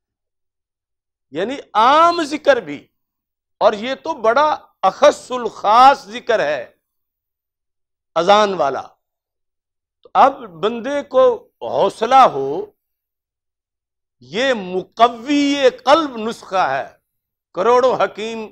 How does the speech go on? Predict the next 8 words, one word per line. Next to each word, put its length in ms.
ان 200
کی 180
معجونیں 640
وہ 200
قوت 400
نہیں 180
دے 200
سکتی 500